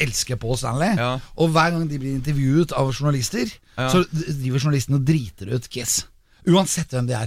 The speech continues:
Speaker 1: Det er
Speaker 2: Ja.
Speaker 1: aldri, jeg har aldri sett et intervju med dem hvor de blir tatt på alvor.
Speaker 2: Nei, nei.
Speaker 1: Hva mener du om det?
Speaker 2: Nei, men altså,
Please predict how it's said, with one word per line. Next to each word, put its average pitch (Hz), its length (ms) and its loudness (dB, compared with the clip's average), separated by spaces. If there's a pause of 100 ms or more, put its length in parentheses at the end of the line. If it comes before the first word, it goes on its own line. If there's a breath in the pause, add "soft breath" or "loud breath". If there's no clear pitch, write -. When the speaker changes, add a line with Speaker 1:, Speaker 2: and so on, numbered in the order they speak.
Speaker 1:
Det 143 80 0
er 147 80 2
Speaker 2:
Ja. 202 60 6
Speaker 1:
aldri, 165 340 2
jeg 165 160 -6
har 180 140 2
aldri 175 160 0
sett 143 200 -12
et 147 80 -10
intervju 160 440 6
med 165 100 4
dem 202 180 0
hvor 170 120 2
de 156 60 4
blir 156 120 2
tatt 120 180 -6
på 147 100 2
alvor. 123 280 2
Speaker 2:
Nei, 143 140 2 (160)
nei. 127 60 -6 (1080 soft breath)
Speaker 1:
Hva 170 160 4
mener 151 180 4
du 113 60 -4
om 120 100 -4
det? 104 120 -12 (380)
Speaker 2:
Nei, 190 160 2
men 185 120 0
altså, 175 260 0